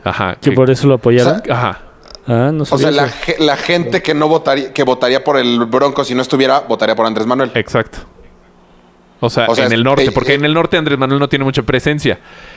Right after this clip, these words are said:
Speaker 1: Entonces,
Speaker 3: Ajá.
Speaker 1: como que dijeron, "Eh, pues por Andrés Manuel. Ah, no, pero ya regresó el Bronco, pues vamos por el Bronco". O sea, eso es como lo que, lo que se dice así en el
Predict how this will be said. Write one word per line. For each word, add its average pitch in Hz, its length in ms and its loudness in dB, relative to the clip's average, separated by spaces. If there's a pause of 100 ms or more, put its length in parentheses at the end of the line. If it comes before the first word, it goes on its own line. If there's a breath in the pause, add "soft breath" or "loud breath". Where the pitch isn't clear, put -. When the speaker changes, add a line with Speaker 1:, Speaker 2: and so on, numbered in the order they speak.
(140 loud breath)
Speaker 1:
Entonces, 123 500 0 (120)
Speaker 3:
Ajá. 123 320 0 (1120 loud breath)
Speaker 1:
como 107 320 -2
que 110 120 0
dijeron, 120 420 0
"Eh, 175 300 2
pues 135 140 -8
por 123 160 0
Andrés 123 240 0
Manuel. 135 280 0
Ah, 233 200 0
no, 311 120 0
pero 185 160 0
ya 185 80 2
regresó 170 240 0
el 147 60 -2
Bronco, 147 260 -2
pues - 100 -14
vamos 127 220 -2
por 113 100 2
el 104 60 2
Bronco". 110 360 -2
O 120 60 0
sea, 185 140 2
eso 208 140 2
es 185 80 -2
como 156 200 0
lo 123 180 2
que, 113 280 -2
lo 110 200 0
que - 100 -16
se 104 160 -2
dice 98 320 -4
así 90 260 -8
en 92 100 -4
el 85 140 -6